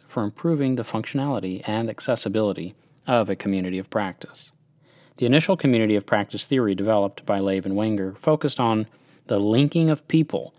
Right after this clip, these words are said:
with similar interests and practices within a local or restricted area. Dubé and Borges have written extensively about the emergence of the virtual community of practice, or V C O P,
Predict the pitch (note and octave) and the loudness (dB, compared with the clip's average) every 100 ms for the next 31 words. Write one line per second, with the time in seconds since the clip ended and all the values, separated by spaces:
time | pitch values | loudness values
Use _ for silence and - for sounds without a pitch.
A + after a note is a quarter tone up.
0 | _ _ _ A#2+ - C#3+ C#3 A#2 C3+ C#3+ | _ _ _ -2 2 4 6 6 4 4
1 | G2+ G2 - - - _ - A#2 C3+ - | 0 -2 -4 -14 -18 _ -4 0 -2 2
2 | B2+ A#2+ - - F2+ - - A#2+ G#2+ F#2+ | 2 2 -2 -8 -8 -8 -4 -2 0 0
3 | F#2+ G#2+ A2+ A2 F#2+ F2+ F2+ - A2+ G2 | 2 2 2 0 -2 -2 -6 -4 -6 -6
4 | F#2 - A2 F#2+ - C3+ _ _ _ - | -8 -4 -4 -2 -6 -12 _ _ _ -20
5 | - - _ _ _ _ _ _ _ _ | -20 -20 _ _ _ _ _ _ _ _
6 | _ _ _ - C#3 F3 G3+ E3 C3 C3+ | _ _ _ -2 2 4 6 4 6 4
7 | C3 C#3+ D3 - G#2+ B2 A#2+ G#2 - C3 | 4 2 2 -2 0 0 0 -4 -2 -2
8 | B2 A2+ G#2+ G#2+ G#2+ G#2 - G#2+ A2+ G#2+ | -2 -2 0 0 0 -4 -2 0 0 0
9 | A2 - G#2+ G#2+ G#2+ C3+ C#3+ - A#2+ - | -2 -2 -2 -2 2 4 4 0 0 0
10 | A#2+ A2 G#2 G#2 G2+ - B2+ B2+ - G2 | 0 0 2 0 -2 2 4 4 0 -2
11 | G#2 G2 A2 G2+ - G#2 F#2+ - A#2 G2 | -2 0 0 0 0 0 -2 -4 -4 -4
12 | - | -8